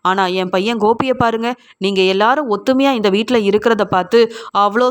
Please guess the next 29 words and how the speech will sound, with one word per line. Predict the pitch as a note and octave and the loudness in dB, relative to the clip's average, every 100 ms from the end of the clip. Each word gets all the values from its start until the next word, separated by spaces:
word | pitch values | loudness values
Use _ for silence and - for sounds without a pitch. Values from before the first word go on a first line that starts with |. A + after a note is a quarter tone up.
| B3 | -2
சந்தோஷப்படுறான். | A3 B3 C#4+ B3+ A#3 G#3 G#3+ - - A3+ | 0 2 2 0 0 -2 -2 -6 -8 -4
சொல்லப்போனா | G#3 G3 G3+ A3+ G#3+ B3 - _ - | -2 -2 -4 -2 -2 -2 -6 _ -4
கோபியால | F#3+ A#3 A#3+ B3 A#3 | 0 0 2 2 2
தான் | A3+ C#4 | 2 0
நீங்க | B3+ A#3 | -2 -2
எல்லாரும் | A3 A3+ B3 | 2 0 0
இங்க | A#3 | -2
வந்திருக்கீங்க, | G#3+ G#3+ A#3 A#3 A3 A3 - - | 0 2 2 2 0 -2 -6 -10
அந்த | - G#3+ G3+ | -4 -2 0
பாக்கியாவால | G3+ A3 - B3 A#3+ A#3+ | 2 2 0 0 2 0
ஒண்ணும் | A3 A3 B3 | -2 -4 -2
கிடையாது. | A3 G#3+ G3+ G#3 - - - | 0 2 2 0 -4 -20 -6
நான் | F3+ G#3+ C#4+ | 0 0 2
தனியா | A#3+ A#3 C4 | 0 2 0
இருக்கக்கூடாதுன்னு | B3 A#3 A#3 G#3+ G#3+ A3 - | 2 0 0 0 2 0 0
சொல்லி | G3+ G3 | 0 0
கோபி | F#3 F#3+ A3+ A3+ A3+ B3 - _ | 2 2 2 2 0 -2 -10 _
இப்படி | G3 G3 G3 | -6 -2 -2
திட்டம் | G3 G3 D4 | -2 0 0
போட்டு | C#4+ C4+ C4 | 2 2 2
உங்க | - G3 F#3 | 2 2 2
எல்லார் | F3+ A3 A#3+ | 2 2 0
மனசையும் | A3 G#3 A#3 A3+ G3 | -2 -2 0 0 2
மாத்தி | F3+ G3 G3+ G#3 G#3+ | 0 0 0 -2 0
பேசி | G#3+ A#3 A#3 C4 | 0 0 0 0
இங்க | A#3+ G3+ | 0 0
வர | G3+ | 0
வச்சிருக்கான். | A#3 A3 G3+ G3+ F#3+ - _ - | 0 0 0 -2 -4 -8 _ -4
ஆனா | G#3+ A3 | -2 -2